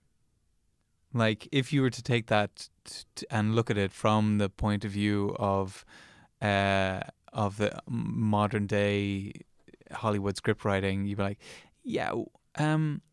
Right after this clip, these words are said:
is this much of a betrayal by Judas? Because how did the Romans not know what Jesus looked like? I mean, he was doing sermons on mounts and stuff. I mean, everyone knew what Jesus was, looked like." So they were gonna arrest Jesus, and they're like, "Yeah, but which one is he?"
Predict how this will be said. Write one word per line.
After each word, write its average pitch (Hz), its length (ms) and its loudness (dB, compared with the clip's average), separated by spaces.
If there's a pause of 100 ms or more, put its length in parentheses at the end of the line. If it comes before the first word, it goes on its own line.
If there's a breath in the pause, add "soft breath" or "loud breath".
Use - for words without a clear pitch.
(120)
is 175 160 0
this 320 220 0
much - 160 -10
of 339 60 2
a - 80 2
betrayal 349 540 2
by 349 600 4
Judas? 320 580 6 (120)
Because 233 540 4 (340 soft breath)
how 139 200 2
did 262 100 2
the 262 60 0
Romans 151 360 4
not 110 180 0
know 113 140 4
what 107 140 4
Jesus 110 400 -2
looked 95 180 -6
like? 104 160 -2
I 113 40 2
mean, 120 140 4
he 127 40 4
was 117 100 2
doing 156 200 4
sermons 117 420 2
on 101 160 2
mounts 123 340 2
and 107 100 -4
stuff. 101 220 2
I 110 60 2
mean, 120 320 4 (260)
everyone 139 580 8
knew 143 200 8
what 127 160 8
Jesus 131 400 4
was, 104 160 0
looked 104 240 2
like." 101 300 2 (340 loud breath)
So 139 300 10
they 139 100 10
were 139 80 10
gonna 165 240 10
arrest 151 280 10
Jesus, 135 360 6
and - 80 2
they're 110 80 4
like, 104 240 4
"Yeah, 104 120 0
but 95 120 -4
which 117 220 2
one 98 120 -2
is 110 160 2
he?" 98 200 -4